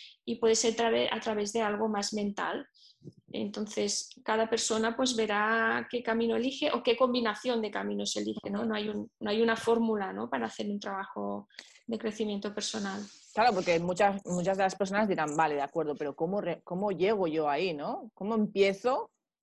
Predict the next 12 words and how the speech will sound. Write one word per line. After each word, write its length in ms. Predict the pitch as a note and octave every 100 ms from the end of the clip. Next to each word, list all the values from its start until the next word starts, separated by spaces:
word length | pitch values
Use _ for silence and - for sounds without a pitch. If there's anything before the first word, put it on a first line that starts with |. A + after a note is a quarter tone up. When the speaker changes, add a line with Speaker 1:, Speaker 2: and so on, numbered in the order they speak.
| -
Speaker 2:
a 120 | F#3
realizar 520 | F#3 E3+ E3 F3+ F3+
este 360 | G#3 G3 - G#3
autoconocimiento, 1080 | G#3 G3+ G3+ F#3 E3 E3 C#3+ E3+ A3+ G3 D3
no?". 220 | D3+ A#3+
Porque 220 | C4 D#3 D#3+
hay 100 | E3+
mucha 300 | F#3 F#3 F#3
gente 300 | F3+ F3+ G3+
que 80 |
ahora 140 | F#3 E3+
mismo, 340 | E3+ G3 G#3+